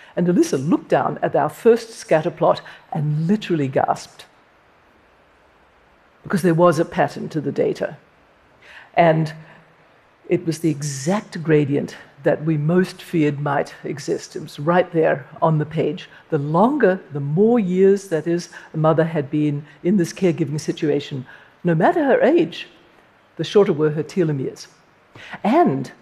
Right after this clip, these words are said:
the more she perceived her situation as being more stressful, the lower was her telomerase and the shorter were her telomeres.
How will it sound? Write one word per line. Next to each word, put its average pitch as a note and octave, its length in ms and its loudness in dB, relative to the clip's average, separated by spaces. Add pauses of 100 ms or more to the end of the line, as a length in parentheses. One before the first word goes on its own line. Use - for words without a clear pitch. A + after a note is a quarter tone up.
(580)
the F3+ 80 0
more A#3+ 360 2
she B3+ 320 -2
perceived A#3+ 1000 -2 (160)
her F3+ 400 4 (800)
situation F3+ 920 0
as D#3+ 200 0
being D#3 300 0
more F3 420 2
stressful, - 760 -2 (920)
the D3+ 100 -4
lower F#3+ 520 4
was F#3+ 260 0
her F3 120 0
telomerase D3+ 680 -2 (100)
and F3+ 480 -2 (340)
the D#3 320 2 (760)
shorter F3 380 0
were D3+ 180 0
her D3 140 0
telomeres. C#3+ 640 -6